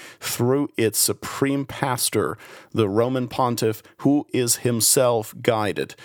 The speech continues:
by Jesus Christ our Lord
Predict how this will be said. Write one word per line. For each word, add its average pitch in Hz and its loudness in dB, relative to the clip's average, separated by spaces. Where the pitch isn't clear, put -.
by 78 0
Jesus 110 -2
Christ - -2
our 90 0
Lord 92 -2